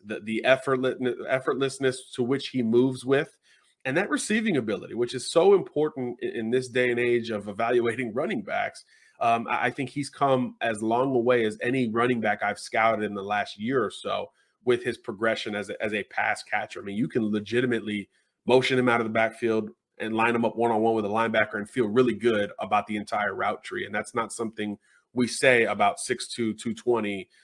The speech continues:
very often in high school, college, or the N F L. Yeah, that's a big number. I mean, I think there's really no other way to put it. Uh, but at the same time, certain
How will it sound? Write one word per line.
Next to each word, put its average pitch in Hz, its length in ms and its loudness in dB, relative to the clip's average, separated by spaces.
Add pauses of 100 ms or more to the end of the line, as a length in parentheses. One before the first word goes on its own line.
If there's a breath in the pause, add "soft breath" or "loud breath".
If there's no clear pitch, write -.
(160 soft breath)
very 107 260 4
often 101 400 2
in 98 80 -4
high 113 200 -2
school, 113 220 -4
college, 113 420 2
or 117 120 0
the 104 140 -6
N 95 120 -12
F - 120 -20
L. - 120 -20 (840 soft breath)
Yeah, 143 260 2
that's 143 180 2
a 170 40 2
big 139 220 2
number. - 440 -4
I 107 40 -4
mean, 117 180 0
I 110 80 0
think 110 260 2
there's 107 240 -2
really 110 500 0
no 110 240 -2
other 110 220 0
way 107 200 -4
to 101 80 -6
put 107 280 -4
it. 107 260 -4
Uh, 107 200 0
but 117 220 2
at 120 120 0
the 113 80 -6
same 131 360 0
time, 127 560 2 (600 loud breath)
certain 196 640 4